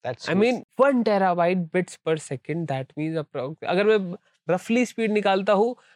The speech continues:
Speaker 2: और अगर मैं बिट को बाइट करता हूँ, तो सीधे सीधे, अ, ट्वें-, वहाँ पे ट्वेंटी हो रहा था, that means आपको मिलेगा टू हंड्रेड एमबी of speed on
Speaker 1: राइट।
Speaker 2: फ़ाइव जी,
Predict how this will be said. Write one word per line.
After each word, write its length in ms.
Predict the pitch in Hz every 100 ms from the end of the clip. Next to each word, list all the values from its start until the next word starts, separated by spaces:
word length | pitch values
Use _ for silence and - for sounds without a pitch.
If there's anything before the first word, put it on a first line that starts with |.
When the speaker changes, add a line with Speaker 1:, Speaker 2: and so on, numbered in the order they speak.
| _ 196
Speaker 2:
और 120 | 180
अगर 240 | 196 208
मैं 220 | 190 196
बिट 180 | 175 185
को 140 | - 180
बाइट 260 | 151 175
करता 240 | 180 175 180
हूँ, 180 | 190
तो 140 | 190 190
सीधे 240 | 175 160
सीधे, 360 | 160 170 180 196
अ, 60 | 165 160 160 165 170
ट्वें-, 440 | 165 - 160 170 170 _ 151
वहाँ 140 | 147
पे 120 | 170
ट्वेंटी 340 | 185 175 180 208
हो 120 | 196
रहा 120 | 196
था, 120 | 185
that 280 | 202 160 151 -
means 240 | 190 208 196 _ _ _ _ -
आपको 200 | 147 160
मिलेगा 240 | 165 175
टू 240 | 185 214 208
हंड्रेड 400 | 185 196 202 208 -
एमबी 380 | 170 185 196 233
of 140 | 226
speed 500 | - - 226 240 240
on 120 | 254 226
Speaker 1:
राइट। 160 | 113
Speaker 2:
फ़ाइव 260 | - 196 202
जी, 260 | 190 320